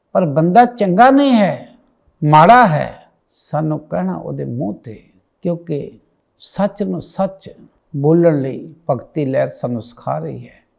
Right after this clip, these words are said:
ਇੱਥੇ ਨਿੰਦਿਆ ਕੀ ਹੈ ਕਿ ਆਪ ਪਹੁੰਚ ਨਾ ਸਕਣਾ, ਦੂਸਰੇ ਦੀ ਨਿੰਦਾ ਕਰਨੀ, ਉਸ ਨੂੰ ਨਿੰਦਿਆ ਕਿਹਾ ਹੈ ਕਿ ਦੂਸਰੇ ਦੇ ਗੁਣਾਂ ਦੀ ਤੂੰ ਤਾਰੀਫ ਤਾਂ ਨਹੀਂ ਕਰ ਰਿਹਾ,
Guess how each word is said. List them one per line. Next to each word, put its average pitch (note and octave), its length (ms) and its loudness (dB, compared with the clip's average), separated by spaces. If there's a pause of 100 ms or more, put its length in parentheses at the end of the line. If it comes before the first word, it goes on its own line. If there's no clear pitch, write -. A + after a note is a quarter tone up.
(480)
ਇੱਥੇ B3+ 300 -2
ਨਿੰਦਿਆ F#3 400 2
ਕੀ C#3+ 320 -6
ਹੈ - 320 -18 (280)
ਕਿ - 240 -6
ਆਪ A3+ 420 0
ਪਹੁੰਚ C4 280 -2
ਨਾ C4+ 160 0
ਸਕਣਾ, D3+ 580 -6 (720)
ਦੂਸਰੇ F#3+ 440 0
ਦੀ A3+ 160 2
ਨਿੰਦਾ F#3 380 4
ਕਰਨੀ, D3+ 600 -4 (400)
ਉਸ F#3 180 -10
ਨੂੰ G#3+ 220 -2
ਨਿੰਦਿਆ C#3 320 -2
ਕਿਹਾ - 300 -8 (100)
ਹੈ - 220 -10 (520)
ਕਿ F3+ 120 -2
ਦੂਸਰੇ F3+ 520 -4
ਦੇ D3 320 -10 (580)
ਗੁਣਾਂ G3 360 0
ਦੀ F#3+ 180 -2
ਤੂੰ D#3 220 -6
ਤਾਰੀਫ D#3+ 440 -4
ਤਾਂ B2 160 -4
ਨਹੀਂ F3 180 -6
ਕਰ C#3 180 -8
ਰਿਹਾ, - 280 -16